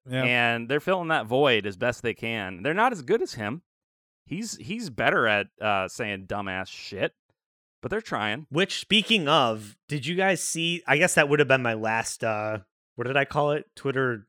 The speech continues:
Speaker 3: bandit schmambers?
Speaker 1: Dealio.
Speaker 2: Yeah.
Speaker 3: Dealio, that's it. I forgot to save it, but it was that,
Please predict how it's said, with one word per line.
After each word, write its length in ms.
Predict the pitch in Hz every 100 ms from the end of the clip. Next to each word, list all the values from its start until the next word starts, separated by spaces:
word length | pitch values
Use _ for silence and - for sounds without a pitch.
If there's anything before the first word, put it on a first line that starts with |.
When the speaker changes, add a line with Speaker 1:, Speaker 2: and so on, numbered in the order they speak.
| _
Speaker 3:
bandit 480 | 117 120 120 120 120 _ _ -
schmambers? 640 | - 120 120 135 143 139
Speaker 1:
Dealio. 540 | - 156 147 135 123 117 -
Speaker 2:
Yeah. 260 | 107 92 -
Speaker 3:
Dealio, 500 | 156 160 139 110 107
that's 260 | 110 131 -
it. 200 | 98 - _ _ -
I 100 | 131
forgot 320 | 151 151 156
to 80 | -
save 260 | - 160 127
it, 80 | 113
but 100 | 139
it 80 | 143
was 200 | 143 120
that, 280 | 135 127